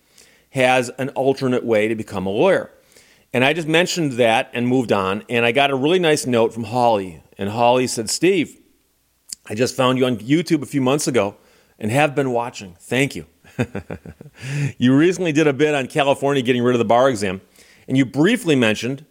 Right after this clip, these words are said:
the New Hampshire alternate bar exam path,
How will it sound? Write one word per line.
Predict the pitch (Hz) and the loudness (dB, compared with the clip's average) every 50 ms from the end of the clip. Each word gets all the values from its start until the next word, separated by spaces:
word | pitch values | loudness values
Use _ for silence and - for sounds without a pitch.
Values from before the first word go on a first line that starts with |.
| _ _ _ _ _ _ - | _ _ _ _ _ _ -4
the | - 123 | 0 2
New | 127 120 | 2 4
Hampshire | 143 160 175 185 165 - 170 156 - - | 4 4 2 0 -2 -2 -4 -4 -2 0
alternate | 147 160 196 185 - 165 151 135 - 131 101 | 2 2 2 2 0 0 0 0 -2 -2 0
bar | 131 131 135 156 170 170 180 - - | 2 2 4 4 2 2 0 -2 -4
exam | 139 123 117 139 135 131 135 139 135 123 - | -6 -2 0 0 2 0 0 -4 -6 -12 -10
path, | - 139 110 101 98 113 - - | -4 -2 -2 -2 -2 -4 -8 -10